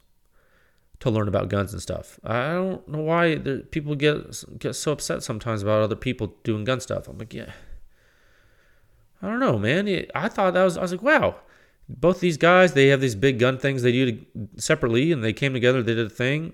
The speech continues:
Ah, and that was around the time I had met Mike. Uh, um, he has spoken with him. He was a really nice person. We s-, spoke,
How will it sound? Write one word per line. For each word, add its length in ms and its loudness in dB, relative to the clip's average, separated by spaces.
Ah, 380 -8
and 100 -2
that 120 2
was 100 4
around 160 6
the 80 0
time 260 0
I 60 4
had 140 2
met 260 -4
Mike. 500 -4
Uh, 240 -12
um, 420 -4
he 120 -12
has 180 -6
spoken 360 -6
with 80 -10
him. 180 -4
He 60 -4
was 100 -6
a 40 -6
really 160 -2
nice 200 -6
person. 360 -8
We 60 -12
s-, 140 -16
spoke, 480 -8